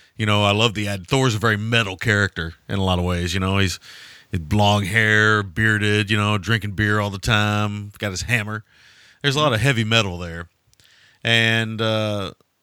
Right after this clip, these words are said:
I would always, often I would come and go with his series because nobody could ever get him quite right. And I think what, uh, Marvel did was pretty genius in the fact that at first I didn't really like the fish out of water sense of the,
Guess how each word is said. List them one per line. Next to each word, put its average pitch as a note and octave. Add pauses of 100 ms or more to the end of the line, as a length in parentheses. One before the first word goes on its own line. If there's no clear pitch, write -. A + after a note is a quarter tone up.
(460)
I B2+
would C#3
always, D3
often B2+
I A#2+
would G#2+
come C3+
and G#2+
go G#2
with G#2+
his G2+ (240)
series B2
because A#2 (840)
nobody D3+
could C#3
ever B2+
get A#2+
him A2
quite A2+
right. G2+
And G#2
I -
think B2+
what, A2
uh, F#2+
Marvel A#2
did G2
was F#2 (160)
pretty B2
genius G2+
in G2
the F#2
fact G2
that F#2+ (720)
at G#2
first E3
I B2+
didn't A2
really G#2+
like A#2+
the -
fish G#2
out G2+
of F#2+
water G#2+
sense G2
of F#2
the, F2